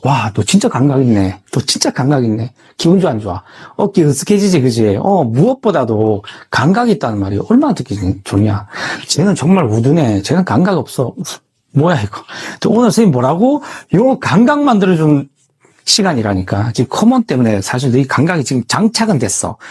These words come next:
근데 뭐라고? 어, 예문을 좀 더 봐야 돼. 이것도 다 하면 좋아. 그치? 일단은 요거 일 번에서 삼 번까지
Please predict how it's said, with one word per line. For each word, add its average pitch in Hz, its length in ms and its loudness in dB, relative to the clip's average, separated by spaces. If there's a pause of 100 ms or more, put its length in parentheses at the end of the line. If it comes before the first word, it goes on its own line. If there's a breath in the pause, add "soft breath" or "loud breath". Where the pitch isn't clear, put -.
(120 loud breath)
근데 123 220 0
뭐라고? 117 500 0 (360 soft breath)
어, 101 280 -2 (220)
예문을 123 280 2
좀 151 180 0
더 156 100 2
봐야 98 200 -4
돼. - 240 -14
이것도 135 260 0
다 - 180 -2
하면 156 120 2
좋아. 95 260 -2
그치? 202 360 0 (320 loud breath)
일단은 113 360 -2
요거 104 220 -2
일 143 140 2
번에서 107 480 -2
삼 123 160 -2
번까지 110 540 -2